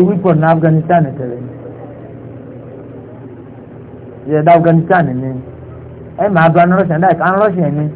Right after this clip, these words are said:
Ẹ ní èsì dé, dé nukú ẹ̀ tó Afghanistan. Bẹ́ẹ̀ halak Russia. Bẹ́ẹ̀ kàkí Russia. U S S R mu nù. U S S R wọ̀ ìhòrò.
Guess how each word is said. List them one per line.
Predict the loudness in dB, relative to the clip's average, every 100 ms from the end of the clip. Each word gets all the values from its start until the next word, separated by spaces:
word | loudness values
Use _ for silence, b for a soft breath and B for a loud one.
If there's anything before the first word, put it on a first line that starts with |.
| -10 -20 -20 -20 -20 0
Ẹ | 4
ní | 6
èsì | 6 6 6
dé, | 6 6
dé | 4
nukú | 4 4 4
ẹ̀ | 4
tó | 2
Afghanistan. | 0 -2 -2 -2 -2 -6 -14 -18 -20 -20 -20 -20 -20 -16 0
Bẹ́ẹ̀ | 2
halak | 2 2 4 4 4
Russia. | 2 2 -2 -6 -10 -16 -18 -18 -18 -18 -18 -18 -14 2
Bẹ́ẹ̀ | 2 4
kàkí | 0 2
Russia. | 4 4 2 0 0 -4 -16 -18 -4
U | 0 6 6
S | 6
S | 4 4
R | 6 6 4
mu | 2
nù. | 2 0 -4 -14 -18 -18 -18 -18 -6 0
U | 4 6
S | 6
S | 4 6
R | 6 8
wọ̀ | 8
ìhòrò. | 6 4